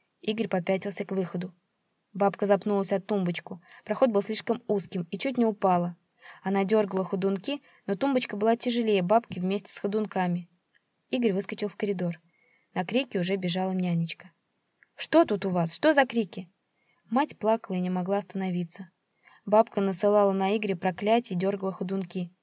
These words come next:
С тумбочки с грохотом свалилась чашка с чаем. «Так, пошёл вон отсюда», велела нянечка и побежала успокаивать пациенток. Забирать мать нужно было в грязную квартиру,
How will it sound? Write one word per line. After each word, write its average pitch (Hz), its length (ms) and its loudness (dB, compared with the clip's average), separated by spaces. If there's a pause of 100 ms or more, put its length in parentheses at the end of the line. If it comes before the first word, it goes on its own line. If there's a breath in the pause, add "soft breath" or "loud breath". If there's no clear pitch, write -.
(380 soft breath)
С - 80 -20
тумбочки 277 440 -2
с 175 40 -4
грохотом 196 460 0
свалилась 185 420 -2
чашка 180 340 -6
с - 60 -10
чаем. 175 400 -4 (360)
«Так, 170 360 -6 (300 soft breath)
пошёл 247 300 2
вон 202 240 2
отсюда», 175 440 -2 (880)
велела 170 380 2
нянечка 214 560 -2
и - 160 -10
побежала 185 640 -4
успокаивать 170 580 -8
пациенток. 165 680 -8 (840)
Забирать 202 540 -4
мать 247 220 -4
нужно 208 280 -6
было 180 200 -6
в 175 80 -10
грязную 208 400 -6
квартиру, 175 600 -8